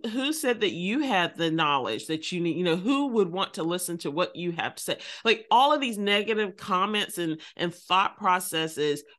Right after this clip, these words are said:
came through my mind. And for, I would say for over a year or two, I sat on this podcast because of the fear and because of the imposter syndrome and because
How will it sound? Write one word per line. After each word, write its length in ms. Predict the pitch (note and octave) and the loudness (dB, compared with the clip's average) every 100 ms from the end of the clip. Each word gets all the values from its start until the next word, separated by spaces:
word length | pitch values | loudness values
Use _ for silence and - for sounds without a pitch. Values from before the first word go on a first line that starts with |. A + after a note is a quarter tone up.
| _ | _
came 320 | - B3+ A#3+ A3 | -6 0 0 0
through 220 | A3+ A3+ | -2 2
my 100 | G#3+ | 2
mind. 400 | G#3 G3+ A#3+ F#3 | 4 0 0 -2
And 240 | F#3 E3+ | -2 -4
for, 260 | - G#3+ - | -2 0 4
I 120 | A3+ | 4
would 180 | C#4 B3+ | 2 -2
say 220 | - A3 | -2 -2
for 260 | G#3 - - | 0 -4 0
over 340 | G3+ G#3 G3+ | 0 0 -2
a 60 | F#3+ | -2
year 320 | E3+ F#3+ G#3+ | 0 0 0
or 60 | F#3+ | -2
two, 500 | - D3+ C3+ B2 A#2+ - - _ E3+ | -2 0 0 -2 -8 -18 -20 _ 2
I 140 | G3 | 2
sat 340 | G3 - G3 | 0 0 2
on 160 | F#3+ E3+ | 2 0
this 140 | D3 | -4
podcast 880 | - F3+ A3+ - - - - - - - _ _ _ _ _ E3 | -4 -4 -4 -6 -10 -8 -10 -14 -16 -18 _ _ _ _ _ -6
because 680 | E3 A3+ - - B3+ C4 A#3 | 0 0 0 2 4 4 4
of 120 | F#3+ | -2
the 120 | F#3+ | -2
fear 420 | F#3+ - G#3 F#3 | -8 -4 0 4
and 120 | F3 D#3 | 2 0
because 540 | E3 - A3+ G3+ F#3+ | -4 -4 -2 0 -2
of 340 | - F3+ E3+ D#3 | -2 -2 -2 -2
the 160 | - | -4
imposter 500 | D3 E3 E3+ E3+ F3 | -4 0 0 0 -6
syndrome 460 | E3+ D#3 D#3 D#3 D3+ | -4 -4 -2 -4 -4
and 120 | D#3 | -4
because 520 | D#3+ D#3+ G#3+ F3+ F3+ | -4 -6 -2 0 0